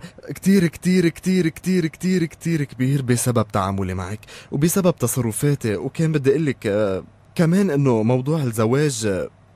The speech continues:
و-، والخطبة والحياة المشتركة والمستقبل الواسع، هيدا برأيي أنا كمان كتير، كتير، كتير مهم. و،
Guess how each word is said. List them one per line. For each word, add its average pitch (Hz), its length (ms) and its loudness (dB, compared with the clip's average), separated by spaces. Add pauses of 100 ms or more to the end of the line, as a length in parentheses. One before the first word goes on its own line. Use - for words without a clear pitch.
و-، 113 460 -2
والخطبة 117 840 0 (440)
والحياة 127 560 0
المشتركة 120 680 0
والمستقبل 143 840 0
الواسع، 107 600 -2
هيدا 185 240 4
برأيي 147 420 4
أنا 160 100 2
كمان 147 360 0
كتير، 180 340 0
كتير، 175 300 0
كتير 135 360 -4
مهم. 95 340 -6 (760)
و، 113 420 0